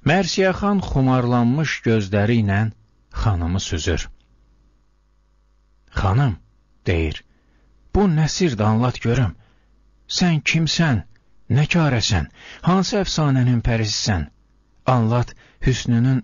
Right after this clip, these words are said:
əsiri olub bitirəm." Xanım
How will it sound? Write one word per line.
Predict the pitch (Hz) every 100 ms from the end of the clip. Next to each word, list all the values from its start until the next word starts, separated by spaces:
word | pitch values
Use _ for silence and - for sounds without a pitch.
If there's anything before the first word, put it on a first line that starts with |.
| -
əsiri | 117 - 123 120
olub | 120 113 117 -
bitirəm." | 123 - 113 76 - _ _ _ _ _ _ _ _ _ _ _ _ _ _
Xanım | - 92 80 107 170